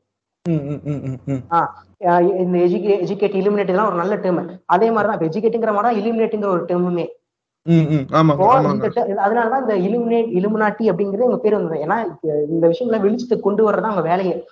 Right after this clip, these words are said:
Speaker 2: ஆக்சுவலா
Speaker 1: ஓகே.
Speaker 2: இல்லுமினாட்டிங்க இவங்க ஃபார்ம் ஆனது ஒரு நல்ல விஷயத்துக்காக ஃபார்ம் ஆனவங்க, ஃபார்ம் ஆனவங்க தான் இல்லுமினாட்டி.
Speaker 1: ஓகே, ஓகே, ஓகே.
Speaker 2: இல்லுமினாட்டிங்க ஹிஸ்டரியில இல்லைன்னு சொல்லவே இல்லை. ஹிஸ்டரியில இருக்காங்க, இவங்க தான் இல்லுமினாட்டி. So, இவங்க வந்து ஃபார்ம் ஆயிருக்காங்க. இப்படி இவங்க ஃபார்ம் ஆயிருக்கும் போது, ஆ,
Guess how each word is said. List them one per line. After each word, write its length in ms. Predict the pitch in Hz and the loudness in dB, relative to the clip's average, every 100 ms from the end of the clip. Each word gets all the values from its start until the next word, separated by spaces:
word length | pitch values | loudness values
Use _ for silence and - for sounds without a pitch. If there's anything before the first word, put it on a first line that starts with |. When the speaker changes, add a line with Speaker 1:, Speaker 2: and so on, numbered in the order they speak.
| _ - 165 | _ -4 -2
Speaker 2:
ஆக்சுவலா 40 | |
Speaker 1:
ஓகே. 220 | 233 190 | 0 2
Speaker 2:
இல்லுமினாட்டிங்க 360 | 208 247 240 247 | 4 4 4 2
இவங்க 260 | 247 214 | 0 -2
ஃபார்ம் 260 | 175 190 226 | -2 -2 -2
ஆனது 200 | 226 262 | 0 0
ஒரு 100 | 214 | 0
நல்ல 240 | 185 277 | 0 0
விஷயத்துக்காக 360 | - 233 226 226 220 | 0 -2 -4 -4 -6
ஃபார்ம் 120 | 202 | -4
ஆனவங்க, 260 | 202 190 185 | -4 -6 -2
ஃபார்ம் 160 | 185 190 | -2 0
ஆனவங்க 180 | 196 185 | -2 -4
தான் 80 | 202 | -4
இல்லுமினாட்டி. 560 | 185 190 185 185 - _ _ _ _ _ 147 | -4 -2 -4 -8 -16 _ _ _ _ _ -2
Speaker 1:
ஓகே, 220 | 147 139 | 0 0
ஓகே, 0 | |
ஓகே. 640 | 160 214 208 190 190 - | 2 2 2 0 -2 -2
Speaker 2:
இல்லுமினாட்டிங்க 200 | 208 233 320 _ _ _ | -4 -4 -6 _ _ _
ஹிஸ்டரியில 320 | - 160 240 | -14 -10 -4
இல்லைன்னு 460 | 233 226 190 214 233 | -2 0 0 0 0
சொல்லவே 320 | 220 185 208 | 0 2 2
இல்லை. 160 | 185 143 | 2 0
ஹிஸ்டரியில 460 | 139 - 208 220 | -2 -2 0 2
இருக்காங்க, 520 | 175 214 208 170 156 | 0 -2 -2 -2 0
இவங்க 260 | 214 170 170 | -2 0 0
தான் 180 | 202 175 | 0 0
இல்லுமினாட்டி. 380 | 185 185 165 - - _ | 2 0 -2 -6 -14 _
So, 180 | - 277 | 0 2
இவங்க 300 | 240 277 254 | 2 2 2
வந்து 160 | 254 | 0
ஃபார்ம் 340 | 247 233 226 214 | 0 -2 0 0
ஆயிருக்காங்க. 360 | 190 185 160 - - | 2 2 0 -4 -4
இப்படி 260 | 196 190 233 | -2 0 0
இவங்க 240 | 226 220 | 2 2
ஃபார்ம் 220 | 240 277 | 2 2
ஆயிருக்கும் 280 | 254 220 190 | 2 0 -2
போது, 400 | 190 240 294 269 | 0 2 2 2
ஆ, 400 | 180 180 185 | 2 2 2